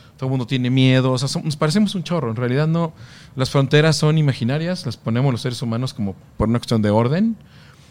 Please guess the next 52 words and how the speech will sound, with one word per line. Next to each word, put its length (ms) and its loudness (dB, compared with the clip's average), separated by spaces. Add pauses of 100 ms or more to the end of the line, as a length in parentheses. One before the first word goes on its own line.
(240)
Y 80 0
las 160 4
banderas, 320 4
pues, 120 -12
también 300 4
son 180 2
un 80 0
símbolo 380 -2
de 120 0
esas 220 -6
fronteras 580 -8
que, 180 -16 (400)
que 80 -2
hemos, 280 0 (280)
que 80 -8
se 100 2
han 100 6
ido 160 8
haciendo 240 4
históricamente 600 0
por 180 -6
una 140 -4
cuestión 260 -8
de 80 -2
orden 340 -2
y 60 -2
de, 420 -6
y, 240 -8
y 40 -2
de 80 0
otras 240 -4
cosas 380 -4
menos 420 2
bonitas 340 -2
que 100 -12
el 80 -6
orden. 260 -8 (600)
Am, 380 0 (340)
pero, 200 0
pero 160 4
encontrábamos 480 2
que 80 -2
el 80 2
ser 120 2
humano 420 0
reacciona 360 -2
casi 220 0
igual 160 2
en 80 0
todas 220 -4
partes, 440 -14
am, 340 -12